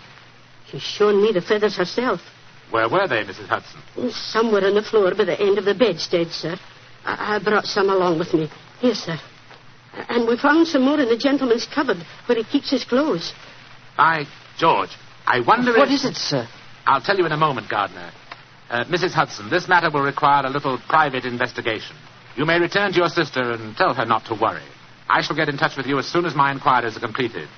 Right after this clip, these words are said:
Speaker 2: Good day to you.
Speaker 1: Good day, sir. And I'm very much obliged to you.
Speaker 2: Well, Gardner, what do you make of it?
Speaker 3: An old wives' tale, sir.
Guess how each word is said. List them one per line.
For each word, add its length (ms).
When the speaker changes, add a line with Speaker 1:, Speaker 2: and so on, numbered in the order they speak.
Speaker 2:
Good 140
day 160
to 100
you. 200
Speaker 1:
Good 380
day, 160
sir. 260
And 120
I'm 220
very 260
much 220
obliged 420
to 60
you. 1120
Speaker 2:
Well, 220
Gardner, 400
what 160
do 60
you 60
make 200
of 160
it? 140
Speaker 3:
An 80
old 360
wives' 480
tale, 220
sir. 320